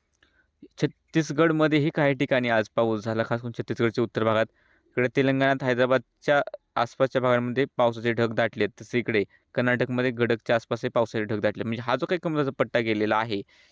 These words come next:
या कमलाच्या पट्ट्याच्या आसपासच हे आपल्याला ढगाळ वातावरण पाहायला मिळतं किंवा थोडाफार पाऊस पाहायला मिळतोय. मात्र हा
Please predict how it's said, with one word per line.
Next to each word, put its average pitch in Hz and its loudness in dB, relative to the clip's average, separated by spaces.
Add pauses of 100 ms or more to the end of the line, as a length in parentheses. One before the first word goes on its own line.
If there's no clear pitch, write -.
या 127 2
कमलाच्या 127 0
पट्ट्याच्या 120 -2
आसपासच - -2 (340)
हे 120 4
आपल्याला 113 0 (320)
ढगाळ 120 2
वातावरण 113 0
पाहायला 113 -4
मिळतं 113 -4
किंवा 160 -4
थोडाफार 123 0
पाऊस 110 0
पाहायला 110 -2
मिळतोय. 104 -4 (640)
मात्र 147 2
हा 160 2